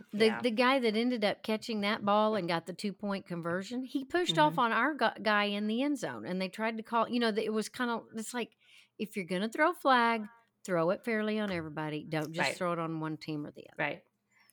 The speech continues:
Speaker 2: Oh, well, we were getting holds all the time. And, I mean, first half, there were a couple times when you'd s-, go to watch the play again on the screen, the big screen, you'd see an S M U lineman with his arm <laughs> around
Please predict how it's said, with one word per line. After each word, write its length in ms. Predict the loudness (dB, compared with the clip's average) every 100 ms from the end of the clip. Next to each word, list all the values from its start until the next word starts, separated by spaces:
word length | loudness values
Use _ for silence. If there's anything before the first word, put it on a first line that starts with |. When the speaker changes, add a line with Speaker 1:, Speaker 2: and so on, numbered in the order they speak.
| -14
Speaker 2:
Oh, 320 | -6 -4 -4 -6
well, 240 | 0 0 0
we 220 | 2 2
were 140 | 2 2
getting 320 | 2 2 2
holds 340 | 2 2 2
all 160 | 2 2
the 100 | 0
time. 400 | -2 -2 -2 -2
And, 140 | -2 -4 -4
I 140 | -2 2
mean, 340 | 2 2 -2 -8 -20 _ 0
first 400 | 2 2 0 0
half, 300 | 2 2 0 _ _ -2
there 160 | 0
were 80 | 2
a 40 | 0
couple 260 | -2 -4 -4
times 320 | -2 -4 -4
when 160 | -2
you'd 100 | -2 -4
s-, 220 | -10 -14 _ -16 -10
go 200 | -2 0
to 80 | 2
watch 340 | 2 0 0 -4
the 100 | -4
play 420 | 0 2 2 2
again 300 | 0 0 2
on 160 | 2
the 60 | 0
screen, 440 | -4 -6 -4 -4 -4
the 60 |
big 220 | -2 -2
screen, 380 | -2 -4 -4 -4 -10 -20 _ -10
you'd 320 | -6 -4 -4
see 340 | -6 -4 0
an 120 | 0 0
S 280 | -4 -4
M 180 | -4 -2
U 500 | 0 2 4 4 2 -8 _ _ _ _ _
lineman 580 | -2 2 2 2 0 0
with 160 | 0 0
his 180 | 0 -2 -2
arm 340 | 2 4 4
<laughs> 0 |
around 500 | 4 4 2 2 -2